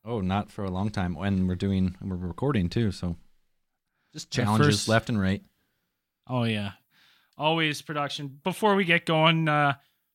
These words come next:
Speaker 2: drinking a nice, uh, I said I wasn't gonna pop one, but gonna get a little Sleeman's Honey Brown. Had a couple in my fridge.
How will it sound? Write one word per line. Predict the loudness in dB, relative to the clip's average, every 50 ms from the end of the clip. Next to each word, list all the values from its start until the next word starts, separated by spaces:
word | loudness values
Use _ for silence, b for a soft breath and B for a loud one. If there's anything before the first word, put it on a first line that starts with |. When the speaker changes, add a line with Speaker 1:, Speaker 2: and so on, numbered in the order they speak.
| _ _
Speaker 2:
drinking | -10 -8 -6 -4 -2 0 0
a | 0
nice, | 0 0 -2 -2 -4 -4 -6 -8 -6
uh, | -6 -4 -2 -2 -2 -4 -6
I | -10 _ _ _ _ _ _ _ _ _ _ _ _ -18 -14
said | -6 -2 2 2
I | 4
wasn't | 4 4 2 2 2 0
gonna | 0 -2
pop | -2 0 0 0 0 0 -2
one, | -4 -4 -2
but | -2 -4 -6 -6 -8 -8 -8 -8 -8 _ _ -20 -20 _ _ _ _ _ _ _ _ _ _ _ _ _ _ _ _ _ _ -20 -20 -20 -12 -8
gonna | -4 -2 -2 2
get | 2 4 4 4
a | 4 2
little | 2 0 0 -2
Sleeman's | -2 -2 0 2 4 4 4 4 2 2
Honey | 2 2 2 4
Brown. | 4 6 6 6 6 4 0
Had | -4 -4 -4 -4 -4 -4 -6
a |
couple | -8 -8 -8 -6 -6
in | -6
my | -6 -6
fridge. | -8 -8 -8 -8 -8 -10 -14